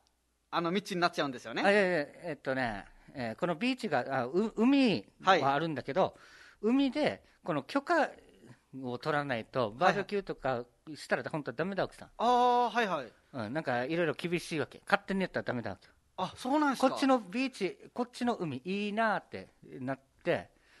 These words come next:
Speaker 2: で、こっちで、えー、みんなでちょっとキャンプみたいな感じしようかっつっても、ダメだわけよ。
Speaker 1: あ、それ決まってるところじゃないとダメってことですよね。
Speaker 2: 決まってるところが本当はビーチだったわけ。
Speaker 1: あ、ビーチ。
Speaker 2: えーと、なんとかビーチ、
Speaker 1: あー、
Speaker 2: トロピカルビーチ、
Speaker 1: はいはいはい。
Speaker 2: アラハビーチ、
Speaker 1: とか、
Speaker 2: え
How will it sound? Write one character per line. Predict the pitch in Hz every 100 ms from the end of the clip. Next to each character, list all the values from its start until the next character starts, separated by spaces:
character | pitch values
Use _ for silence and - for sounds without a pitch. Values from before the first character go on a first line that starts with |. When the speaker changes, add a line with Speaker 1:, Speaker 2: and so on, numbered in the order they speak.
| -
Speaker 2:
で、 | 180 202
こ | 185
っ |
ち | 175 190
で、 | 185 139 113
え | 135 117 107 104 104 101 98 101
ー、 | 104 -
み | 135
ん |
な | 120
で |
ち | -
ょ | 113
っ |
と |
キ | 110
ャ | 151
ン | 143
プ | 123
み |
た | 113
い |
な | 107
感 | 107 104
じ |
し | -
よ | 147
う | 131
か | -
っ |
つ | 107
っ |
て | - 104
も、 | 147 117 - _ _ _ -
ダ | 143
メ | 160
だ | 107
わ | -
け |
よ。 | 90
Speaker 1:
あ、 | 147 131 _
そ | - 233
れ |
決 | - - 339
ま | 349
っ |
て | 359 -
る | 339 320
と | 359
こ | 339 311
ろ | 208
じ | 208
ゃ |
な | 214 233
い | 214
と | 294 233
ダ | 190
メ | 214
っ |
て | -
こ | 156
と | 135
で | 117
す | 120
よ |
ね。 | 147 269
Speaker 2:
決 | 190
ま | 233
っ | 233
て | 233
る | 208 185
と | -
こ | -
ろ | 196
が | 240 214
本 | 180 170
当 |
は | 185
ビ | 160 220
ー | 208
チ |
だ | 160
っ | -
た | 113
わ |
け。 | - -
Speaker 1:
あ、 | 165 165
ビ | 208
ー | 123 117
チ。 | 170
Speaker 2:
え |
ー |
と、 | 143
な | 190
ん |
と | 165
か | 185
ビ | 175
ー |
チ、 | -
Speaker 1:
あ | -
ー、 |
Speaker 2:
ト | 185
ロ | 190
ピ | 160
カ | 156
ル | 147 123
ビ | 170
ー | 156
チ、 | 151
Speaker 1:
は |
い |
は |
い |
は | 143
い。 |
Speaker 2:
ア |
ラ | 151 151
ハ |
ビ | 147 147 147
ー | 135
チ、 | 135 135 131 131 131
Speaker 1:
と |
か、 |
Speaker 2:
え | 139